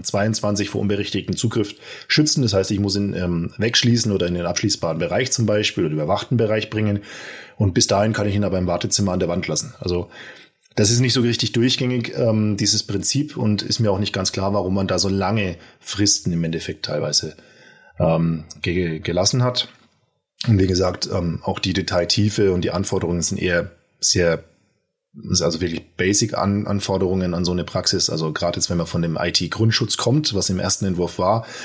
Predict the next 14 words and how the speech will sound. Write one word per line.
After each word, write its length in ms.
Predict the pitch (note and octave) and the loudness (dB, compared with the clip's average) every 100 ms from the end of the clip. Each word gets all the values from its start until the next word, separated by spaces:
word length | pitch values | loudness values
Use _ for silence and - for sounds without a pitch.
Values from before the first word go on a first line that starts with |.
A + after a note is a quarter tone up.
| - | -4
und 100 | G2 | 0
sieht, 180 | F2 G#2 | 2 2
was 120 | G2+ | 0
davon 260 | G#2 G2 F#2+ | 0 -2 -2
übrig 240 | F#2+ G#2+ | -4 -4
geblieben 320 | - F#2 F2+ F2+ | -4 -2 -2 0
ist, 200 | - - - - - | -2 -4 -16 -16 -2
dann 120 | F#2+ | 2
ist 120 | G#2 G2+ | 2 2
es 80 | |
aus 120 | F2 F2+ | 2 0
I-T-Sicht 540 | E2+ B2 A#2+ A#2+ - | 0 4 4 4 0
natürlich, 480 | G2+ G#2 G2 F#2 - - - - - - - - | 0 0 0 -2 -8 -20 -20 -18 -18 -20 -20 0
ähm, 380 | G#2 F2+ F2 | 2 4 2